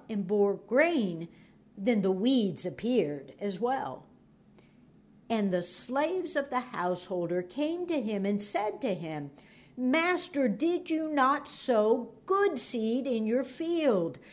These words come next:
Where then did these weeds come from?" He answered, "An enemy has done this."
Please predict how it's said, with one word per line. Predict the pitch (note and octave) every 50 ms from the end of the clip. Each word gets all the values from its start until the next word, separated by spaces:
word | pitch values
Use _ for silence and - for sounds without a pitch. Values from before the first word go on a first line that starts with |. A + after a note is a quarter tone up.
| - - -
Where | - C4 C#4+ D#4+ D#4+ D#4+ F4 F4
then | C4 D4+ D4 D4 D4 C#4+ G3
did | A3+ B3 C4+ A#3 G3
these | A3+ B3 C4+ C4+ C4 - -
weeds | G3+ A3 C#4+ D#4 D4+ D4+ C#4+ B3+ F#3 - -
come | - - G#3+ G#3 G3 F#3
from?" | D3+ - F#3 F3 E3+ D#3+ D3+ C#3+ C3+ C3 C3 - - - - - - - _ _
He | _ - A3+ G#3+ G#3 G3
answered, | G3 G3+ G3+ G3+ F#3+ - - E3 C#3+ C#3 C#3 C3+ - - - - - _ - - _ _ _ _ - - - _ _ - -
"An | B3 C4 B3+
enemy | C4+ D4 D#4+ D#4+ E4 D4 A3 G3 F#3 F3
has | F3+ F#3 F#3 F#3 -
done | - - C#4 C#4 C4 A#3 G3+
this." | E3+ D3 C#3 C#3 D3 - - - -